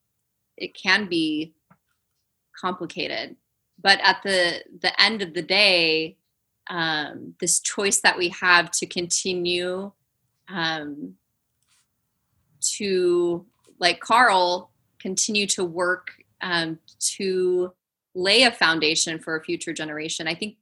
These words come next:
that's what stories are, is, is we're laying this foundation for a future generation to, to find their place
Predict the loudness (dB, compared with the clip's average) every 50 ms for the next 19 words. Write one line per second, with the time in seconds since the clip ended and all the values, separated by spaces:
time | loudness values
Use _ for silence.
0 | _ _ _ -2 -2 -2 0 -2 -2 0 0 -2 0 0 0 0 2 0 0 0
1 | -2 -4 -2 0 0 0 -2 -2 -4 -6 -8 -10 -12 -12 -14 -12 -12 -10 -8 -8
2 | -8 -8 -6 -6 -6 -6 -2 0 2 2 2 2 -2 -2 -2 -4 -2 0 -2 -2
3 | 0 -2 -2 -2 -2 -2 -2 -4 -4 -6 -8 -10 -12 -14 _ _ _ _ _ _
4 | _ _ _ _ 2 2 2 2 2 -6 -6 -4 -2 -2 -2 -2 -2 -4 -4 -4
5 | -4 -4 -4 -4 -4 -4 -4 -4 -4 -4 -2 -4 -4 -6 -6 _ -10 -10 -10 -4
6 | 4 4 4 6 4 2 -2 -4 -2 -2 -2 -2 -4 -4 -6 -4 -4 -4 -6 -6
7 | -8 -8 -10